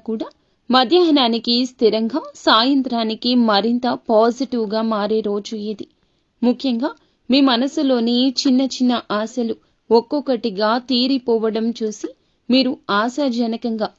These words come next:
తృప్తి పడతారు. కొన్ని అంశాల్లో గమనికలు తప్పనిసరిగా ఉన్నాయి. ఉద్యోగస్తులకు ఈ రోజున కాస్త ఒత్తిడి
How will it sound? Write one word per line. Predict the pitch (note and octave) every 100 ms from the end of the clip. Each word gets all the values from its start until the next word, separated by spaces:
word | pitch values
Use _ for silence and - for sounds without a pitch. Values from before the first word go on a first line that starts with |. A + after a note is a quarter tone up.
| _
తృప్తి | A#3 A#3+ - B3+
పడతారు. | A3+ G#3 G#3+ A3+ - _ _ _ _
కొన్ని | D4+ C#4 C4 A3
అంశాల్లో | B3 B3+ C#4 B3 F#4 - G#3+ G#3
గమనికలు | A#3+ C#4 D#4 C4+ A3+ B3 B3+
తప్పనిసరిగా | C4 B3+ B3+ B3 B3 G#3 G#3 A3+ G#3
ఉన్నాయి. | G#3+ G#3+ G#3+ G#3+ - _ _ _ _ B3
ఉద్యోగస్తులకు | B3+ C4+ B3 A3+ A3 B3+ A3+ A#3 A#3 A#3+
ఈ | B3+ A#3+
రోజున | G#3+ G3+ A3+ A3+ A3
కాస్త | G#3 - D4 _ _ _ -
ఒత్తిడి | A#3 A3+ D4 A#3+